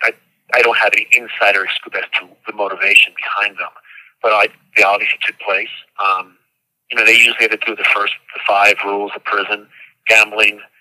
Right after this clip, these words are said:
<laughs> you know, drugs, gang, you know, those types. So it's always gotta do with one of those things. Um, and yeah, well, it's about all I can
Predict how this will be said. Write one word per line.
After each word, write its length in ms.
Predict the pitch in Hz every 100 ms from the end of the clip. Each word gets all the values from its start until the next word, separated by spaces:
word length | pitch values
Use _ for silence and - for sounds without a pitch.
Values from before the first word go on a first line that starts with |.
| _ _ _ _ _ _ -
<laughs> 800 | - - - - - - - 120
you 60 |
know, 100 | 110 -
drugs, 440 | 110 104 - - - - _ _ _ _ -
gang, 380 | 113 113 - - -
you 60 |
know, 140 | 117 110
those 220 | 117 110
types. 300 | - - - -
So 160 | 113 107
it's 120 | 104 -
always 240 | 131 139 -
gotta 160 | 113
do 100 | 107
with 100 | 98
one 80 | 101
of 60 | 98
those 220 | 98 - 117
things. 240 | 110 117 - - _ _
Um, 400 | 101 95 95 - _ _ _ _ _ _ _
and 300 | 110 110 107
yeah, 140 | 127 151 - _ -
well, 200 | 120 - _ - - _ -
it's 160 | 107 - 120
about 240 | 107 104
all 240 | 107 104
I 80 | 104
can 140 | 104